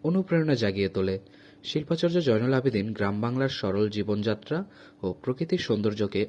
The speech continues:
অসাধারণভাবে ফুটিয়ে তুলেছেন এই ছবির মাধ্যমে। এই ছবিটি বাংলাদেশের সংস্কৃতি ও ঐতিহ্যের একটি মূল্যবান সম্পদ। তাহলে শিক্ষার্থীরা,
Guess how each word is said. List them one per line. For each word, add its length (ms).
অসাধারণভাবে 840
ফুটিয়ে 300
তুলেছেন 380
এই 100
ছবির 320
মাধ্যমে। 440
এই 100
ছবিটি 400
বাংলাদেশের 520
সংস্কৃতি 760
ও 240
ঐতিহ্যের 600
একটি 260
মূল্যবান 460
সম্পদ। 400
তাহলে 200
শিক্ষার্থীরা, 560